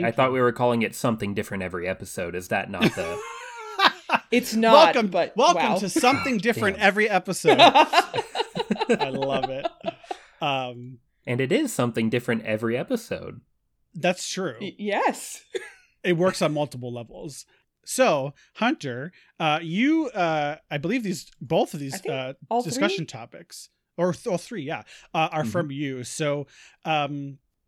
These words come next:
Speaker 1: uh, this question was from you. So, should G Ms be allowed to use their knowledge about the players to give advantages to themselves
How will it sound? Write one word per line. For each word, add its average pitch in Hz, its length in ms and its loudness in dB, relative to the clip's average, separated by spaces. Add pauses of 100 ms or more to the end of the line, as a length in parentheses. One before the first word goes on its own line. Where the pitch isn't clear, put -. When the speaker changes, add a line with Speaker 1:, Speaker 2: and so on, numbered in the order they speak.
Speaker 1:
uh, 147 300 -2
this 160 200 -2
question 139 580 -4
was 120 200 -12
from 180 140 -8
you. 294 160 -6 (100)
So, 151 300 -6
should 254 500 -4
G 160 220 -2
Ms 135 240 -6
be 127 140 -8
allowed 127 460 -6
to - 140 -12
use 139 520 -8
their 123 140 -10
knowledge 127 580 -8
about 120 220 -12
the 120 80 -12
players 117 600 -10 (540)
to 151 80 -8
give 139 160 -6
advantages 147 540 -6
to - 120 -12
themselves 143 800 -4